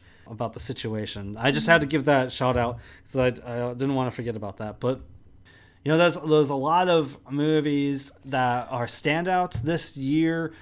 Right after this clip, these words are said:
that are about something, that are about the greater world that we're living in, about the politics, about the, the hierarchies of the rich and the poor or the immigrants or whatever,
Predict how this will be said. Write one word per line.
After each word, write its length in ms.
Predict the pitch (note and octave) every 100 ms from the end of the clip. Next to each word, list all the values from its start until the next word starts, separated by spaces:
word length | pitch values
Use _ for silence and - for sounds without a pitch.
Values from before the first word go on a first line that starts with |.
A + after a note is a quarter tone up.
| -
that 180 | - C#3
are 160 | B2+ A2+
about 580 | A2+ - E3 E3 D3
something, 680 | - - D#3 C#3+ C3+ C#3+ C3+
that 160 | B2 A2
are 120 | A2
about 420 | A2 D#3+ E3 D#3
the 100 | D3
greater 500 | A#2+ - C#3 D3 C#3+
world 360 | B2 C#3 D3 C#3+
that 100 | C3+
we're 140 | B2
living 240 | C3 C3+ C3+
in, 40 |
about 220 | C3+ D#3
the 60 | -
politics, 720 | - E3 D#3 C#3+ D3 C3 - - - -
about 320 | C3 F3+ F3
the, 300 | D#3+ C#3+ C3 - - -
the 320 | B2+ B2 A#2 A2
hierarchies 880 | G#2+ D3 D3+ C#3+ C3+ C3 C3+ C3 B2+
of 180 | A#2+ A2
the 80 | A#2
rich 500 | A2+ C#3 C#3 - C3+
and 240 | A#2+ A#2+
the 100 | A#2
poor 540 | A2 - C#3+ C3+ B2+ B2
or 40 |
the 140 | A#2 B2+
immigrants 540 | D3 C#3 A#2 B2+ B2
or 60 | B2+
whatever, 640 | B2+ C#3 C#3+ C3 B2 A#2+